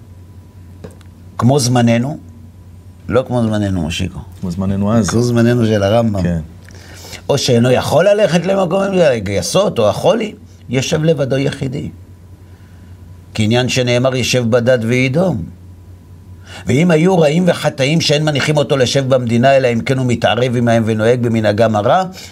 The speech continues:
Speaker 1: יצא למערות ולחוכים ולמדברות, ואל ינהיג עצמו בדרך חטאים. אם אתה משתעבד לחברה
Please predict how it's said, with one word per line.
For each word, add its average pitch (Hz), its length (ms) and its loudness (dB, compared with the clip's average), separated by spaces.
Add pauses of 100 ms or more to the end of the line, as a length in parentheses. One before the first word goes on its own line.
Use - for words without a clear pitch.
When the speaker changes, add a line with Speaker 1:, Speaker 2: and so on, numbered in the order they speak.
(140)
Speaker 1:
יצא 117 340 2
למערות 143 880 2
ולחוכים 139 800 0
ולמדברות, 135 960 2
ואל 311 440 0
ינהיג 180 400 2
עצמו 135 320 -4
בדרך 113 400 -2
חטאים. 95 380 -4 (480)
אם 233 220 2
אתה 185 240 0
משתעבד 120 800 0
לחברה 104 440 -2